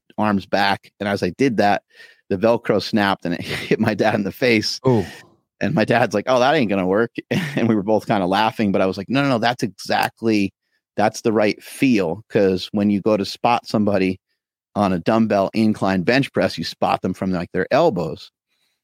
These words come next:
Speaker 1: And I was like, "That's where the support needs to come from." And so I just took two knee wraps. I brought 'em to my wife's friend who, uh, sews together, um, she makes, uh, swimsuits for my wife's swim team.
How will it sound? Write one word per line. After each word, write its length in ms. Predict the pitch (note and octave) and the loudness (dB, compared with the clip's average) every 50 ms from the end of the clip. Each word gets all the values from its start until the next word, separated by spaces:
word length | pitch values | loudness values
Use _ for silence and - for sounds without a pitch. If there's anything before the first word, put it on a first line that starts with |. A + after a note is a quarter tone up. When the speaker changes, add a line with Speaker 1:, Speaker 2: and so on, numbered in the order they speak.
| _ _ - | _ _ -4
Speaker 1:
And 80 | G#2+ G2 | -2 -2
I 20 | |
was 80 | G2 G2 | 0 0
like, 140 | G2 F2+ | 0 0
"That's 240 | - A#2 A2+ - - | 2 2 2 2 2
where 120 | C3 A#2 G#2 | 0 2 2
the 80 | G2+ | 0
support 440 | G#2 - G2 - - A2 G#2+ F#2+ E2+ | -2 -4 -6 -4 0 0 0 0 0
needs 200 | G#2 G2 F2+ - | -2 -6 -6 -6
to 80 | - E2+ | -8 -6
come 220 | - C3 C3 C3+ | -2 -2 -2 -2
from." 260 | A#2 - F#2 E2+ D#2+ E2 | -2 -2 -4 -4 -4 -4
And 80 | F2+ - | -4 -2
so 140 | - - | 0 0
I 80 | F#2+ G2+ | 0 0
just 260 | G2 F2+ G2+ - - | 0 -4 -8 -12 -6
took 160 | - - A#2+ - _ | -4 -4 -6 -6 _
two 160 | - - C#3 | -4 0 2
knee 180 | A2+ A2+ C3+ C#3 | 2 2 2 2
wraps. 480 | A2+ A2 G#2+ A2 G#2+ - - - - _ _ _ _ _ _ _ _ _ _ _ _ _ _ _ _ _ _ | 2 2 2 0 0 -4 -8 -18 -18 _ _ _ _ _ _ _ _ _ _ _ _ _ _ _ _ _ _
I 100 | - G#2 | -4 -4
brought 260 | G2+ F2+ A2 A2 A2 A2+ | 0 2 2 4 4 2
'em 80 | A2+ | 2
to 80 | G#2+ A2+ | 0 0
my 140 | G#2+ G2 F#2+ | 0 2 2
wife's 280 | G2 G#2+ A2 A2 G#2+ | 2 2 2 0 -2
friend 440 | - - - A2 G#2 G#2 G#2 A2+ A2 | -4 -2 0 2 2 2 2 0 -2
who, 480 | A2 - A2 G2 F#2+ F#2+ F#2+ F#2+ G2 G#2 - - - | -2 0 0 2 2 2 2 0 -2 -4 -10 -12 -8
uh, 340 | - G2+ F#2+ F#2 F#2 F2+ - - _ | -4 -2 -2 0 0 -2 -2 -4 _
sews 340 | - - - - A2 G#2+ G#2 - | -12 -6 0 2 2 2 2 0
together, 560 | G#2+ G2 G2 G2+ G2+ F#2+ G2 F#2+ F#2+ E2 - | -2 0 0 2 2 2 2 0 0 0 0
um, 440 | - F#2 F2+ F2+ F2 F2 F2+ F2+ F#2 _ _ _ _ _ _ _ _ _ _ | 0 0 0 0 0 -2 -4 -4 -6 _ _ _ _ _ _ _ _ _ _
she 160 | - - A#2+ | -4 0 2
makes, 380 | A2 A2 G#2+ F#2+ - - - | 2 2 2 0 -4 -4 -2
uh, 480 | G#2 G2 F#2+ F#2 F2+ F2+ F2+ F2+ F2+ F2+ F2+ G2+ - _ _ _ _ _ - - - _ _ - | 0 0 2 2 2 2 0 0 0 -2 -4 -6 -12 _ _ _ _ _ -20 -20 -20 _ _ -8
swimsuits 720 | - - D3+ D#3+ D#3 C#3+ - A2 G#2 A2+ - - - - _ _ _ _ | -2 0 2 2 0 0 0 0 0 0 -2 -6 -14 -18 _ _ _ _
for 160 | - G2+ G2 | -2 0 0
my 100 | F#2+ G2 | 0 0
wife's 260 | G2 G2+ G2+ G2 - - | 0 0 0 -2 -2 -2
swim 220 | - B2+ C#3 C3+ | 0 0 0 0
team. 280 | - - G#2 G#2 A2 | 0 0 0 0 -2